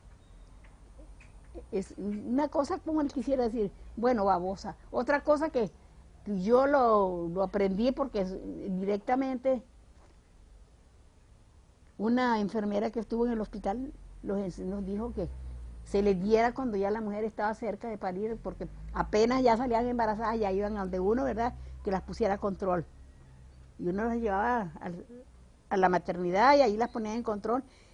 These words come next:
Una mata que, se, que le dicen mozote, es un babasal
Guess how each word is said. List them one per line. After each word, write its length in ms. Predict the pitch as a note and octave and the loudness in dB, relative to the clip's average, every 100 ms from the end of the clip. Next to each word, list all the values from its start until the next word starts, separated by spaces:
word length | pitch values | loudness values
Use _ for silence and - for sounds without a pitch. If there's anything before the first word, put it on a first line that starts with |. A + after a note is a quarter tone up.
| - - - - - - - - - - | -20 -20 -20 -20 -20 -20 -20 -20 -20 -6
Una 400 | C4 D4 D#4 D#4+ | 4 6 8 8
mata 360 | C#4+ C4+ C#4 C#4 | 8 8 6 2
que, 80 | C#4+ | 0
se, 320 | A#3+ G#3+ - | 0 0 0
que 120 | A#3 | 0
le 80 | G3+ | 4
dicen 300 | F#3+ A#3+ C#4 | 2 2 2
mozote, 520 | A#3 F#3+ F#3+ F3 - - - - - | 0 0 0 -2 -4 -16 -18 -16 -4
es 160 | G#3+ | -2
un 260 | A3+ B3+ C4+ | 0 2 4
babasal 580 | C#4+ C#4 A#3+ - B3 | 6 4 0 -2 -6